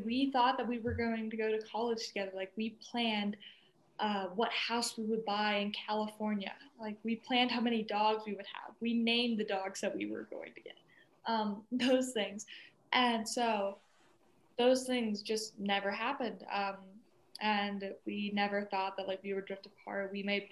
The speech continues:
promises, um, that, like, we would be at each other's weddings. Um, and to see, like, that kind of friendship just kind of, like,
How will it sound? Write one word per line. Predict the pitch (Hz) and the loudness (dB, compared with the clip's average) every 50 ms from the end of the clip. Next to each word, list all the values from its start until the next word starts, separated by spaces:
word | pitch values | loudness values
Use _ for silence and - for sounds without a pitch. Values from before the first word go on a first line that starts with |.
| - - | -12 -8
promises, | - 190 196 202 202 202 202 202 - - 190 190 185 185 185 185 - - - - | -6 -4 -2 -2 -2 -4 -6 -8 -8 -8 -8 -8 -8 -8 -10 -10 -10 -10 -8 -6
um, | - 196 196 190 190 190 190 196 - - 233 - _ - | -4 -4 -4 -4 -6 -8 -12 -14 -18 -18 -18 -20 _ -4
that, | 208 202 | -2 0
like, | 196 196 196 - | 0 -2 -2 -2
we | 202 | -4
would | 208 208 202 | -4 -4 -2
be | 202 202 | 0 2
at | 196 202 202 | 2 2 2
each | 202 202 202 - | 2 0 -2 -6
other's | 208 202 202 190 190 202 | -6 -6 -6 -8 -6 -6
weddings. | 196 190 190 190 190 190 190 185 190 190 196 - - - - - - - - - _ _ _ _ | -4 -2 -2 0 0 0 0 -2 -4 -8 -12 -14 -14 -16 -20 -20 -20 -20 -20 -20 _ _ _ _
Um, | 208 214 208 196 190 190 190 190 190 190 220 - - _ _ _ _ _ _ _ _ _ _ _ _ _ _ | 4 6 6 6 2 0 -4 -8 -10 -12 -12 -14 -16 _ _ _ _ _ _ _ _ _ _ _ _ _ _
and | - 247 233 226 220 214 214 208 202 196 196 190 - - - - _ _ | 2 4 4 6 6 4 4 2 0 -2 -4 -6 -6 -8 -12 -18 _ _
to | _ 226 | _ -2
see, | 220 226 - 247 240 247 | -2 0 -2 2 2 4
like, | 226 220 214 208 214 | 6 6 6 4 4
that | - 196 202 202 202 | 4 4 4 4 2
kind | - 220 208 208 | -2 -2 -2 -2
of | 208 - | -2 -2
friendship | - 202 202 208 208 - 202 - | -2 -2 -2 -2 -4 -6 -10 -12
just | - - 208 - - | -12 -12 -12 -10 -10
kind | - - 220 208 208 | -8 -4 -2 -2 0
of, | 208 | 0
like, | 208 196 196 | 0 -2 -4